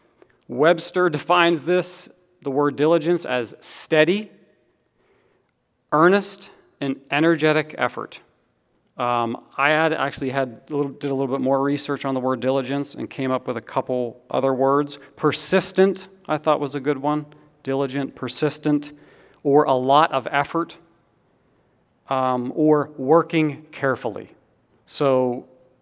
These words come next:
that defines the word diligent. The opposing words or the opposites are lazy,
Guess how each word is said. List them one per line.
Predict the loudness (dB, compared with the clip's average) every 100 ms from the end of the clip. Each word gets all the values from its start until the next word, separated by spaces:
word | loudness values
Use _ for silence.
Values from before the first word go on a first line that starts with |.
| _
that | 0 4 4 0 -10 _ -12
defines | -10 -4 -2 0 0 -2 -4
the | -2
word | -2 -2 -4
diligent. | -2 -2 -2 -4 -6 -16 _ _ _ _ _ _ _ -4
The | 0 0
opposing | -2 4 6 6 6 4
words | 6 6 4 2
or | 0
the | 4
opposites | 4 4 2 0 0 -2 -12 -18 _ _
are | 2 6 6 6 4 0
lazy, | 0 2 2 -2 -6